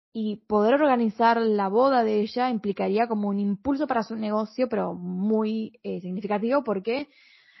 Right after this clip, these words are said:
Ama siempre antes era empleada de otra, de, en otra agencia, y era, ella está como aventurando en solitario,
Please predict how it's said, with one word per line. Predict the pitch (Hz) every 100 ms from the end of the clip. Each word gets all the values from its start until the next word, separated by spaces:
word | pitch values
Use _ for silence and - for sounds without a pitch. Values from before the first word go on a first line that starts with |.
| _
Ama | 220 226 233 262 285 - _ -
siempre | - 262 269 311 -
antes | 240 247 277 -
era | - 233
empleada | 240 208 196 196 226 233 214 214 277 _ -
de | 180 180 185
otra, | 196 185 185 185
de, | - 185 175 180
en | 185
otra | 190 190
agencia, | 208 233 226 226 247 247 302 - - - -
y | 220
era, | 226
ella | 240 233
está | - 233
como | 240 247 233 262 -
aventurando | 214 208 202 202 208 240
en | 220
solitario, | 214 190 185 208 190 165 170